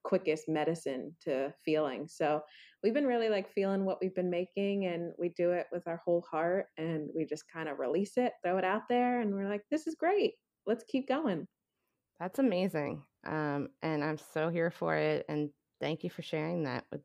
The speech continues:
Speaker 2: the world. Um, so what's your fave not pot, to switch gears back to our segment? <laughs>
Speaker 1: Good idea. Bring us back. Um, <laughs> yeah, so my fave not pot is, is,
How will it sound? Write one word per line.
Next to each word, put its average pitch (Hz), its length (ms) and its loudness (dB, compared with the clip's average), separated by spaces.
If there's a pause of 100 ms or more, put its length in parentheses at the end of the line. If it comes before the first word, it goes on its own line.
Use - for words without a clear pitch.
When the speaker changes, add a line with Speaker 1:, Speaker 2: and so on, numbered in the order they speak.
Speaker 2:
the 135 80 -12
world. 135 420 -2 (640)
Um, 190 320 0
so 262 200 0
what's 262 400 -2
your 349 160 0
fave 311 360 -4
not 220 300 -2
pot, 151 360 0 (420)
to 190 100 -4
switch - 320 -6
gears 151 320 2
back 147 340 -6
to - 240 -6
our 156 260 0
segment? - 500 -6
<laughs> - 1120 -2
Speaker 1:
Good 403 520 0 (220)
idea. 185 140 4
Bring 208 160 0
us 214 100 -2
back. 226 260 -2 (260)
Um, 208 500 2
<laughs> 214 60 -2
yeah, 233 200 2
so 196 180 -2
my 202 400 2 (100)
fave 220 260 2
not 190 280 -2
pot 180 500 0
is, 170 640 2
is, 180 340 2